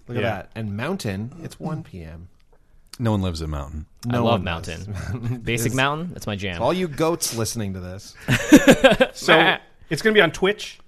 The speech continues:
Speaker 2: Uh,
Speaker 4: Yes, it's gonna be on twitch dot T V slash Rocket Jump. It's gonna be on Rocket Jump's channel. So if you guys want to check it out, it's gonna be very simple. Just, uh, go to twitch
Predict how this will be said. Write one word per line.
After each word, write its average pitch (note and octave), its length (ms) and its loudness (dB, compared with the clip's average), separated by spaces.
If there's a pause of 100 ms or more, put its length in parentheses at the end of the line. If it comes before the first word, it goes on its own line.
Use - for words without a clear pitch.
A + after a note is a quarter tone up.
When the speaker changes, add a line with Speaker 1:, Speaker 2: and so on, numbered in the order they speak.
(640)
Speaker 2:
Uh, A#2+ 480 2
Speaker 4:
Yes, A#2 240 -4
it's - 180 -6
gonna F#3 100 -2
be F#3+ 60 4
on F3+ 60 4
twitch F3 180 0
dot D3+ 120 0
T C#3+ 80 -4
V C#3 80 -4
slash C#3 380 2
Rocket A#2 280 0
Jump. A#2 360 -6
It's A2+ 140 -8
gonna C3+ 180 -4
be C3 180 -2
on B2+ 240 0
Rocket A#2 260 0
Jump's A2 260 -4
channel. G#2 420 -4
So - 160 -2
if A2 100 -2
you A2+ 60 -6
guys A#2+ 240 0
want A2 260 -4
to - 60 -18
check A2 260 -6
it G#2 80 -4
out, F#2 180 -2
it's G2 120 -10
gonna A2+ 100 -6
be A2 80 -4
very B2+ 240 2
simple. C3+ 460 -2
Just, A2 320 -8
uh, G2 220 -2
go G#2 160 -6
to G2+ 60 -6
twitch - 440 -8